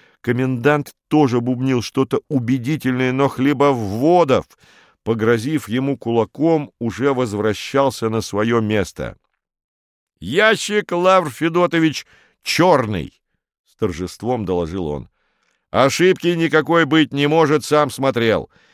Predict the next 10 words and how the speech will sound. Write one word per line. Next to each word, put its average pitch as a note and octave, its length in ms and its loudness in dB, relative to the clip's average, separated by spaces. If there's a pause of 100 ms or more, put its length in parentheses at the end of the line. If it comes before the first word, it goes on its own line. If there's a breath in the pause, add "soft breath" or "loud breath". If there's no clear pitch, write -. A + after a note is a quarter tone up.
(180 soft breath)
И C#3 140 2
заявка F3+ 640 4
имеется, E2 640 -6 (100)
и C3+ 140 4
представитель D#3 880 0
присутствует". G#2+ 880 -6 (840)
"Это F3+ 560 -4
не F3 220 0 (140)
тот G3 360 -4
ящик!" — G3+ 840 -2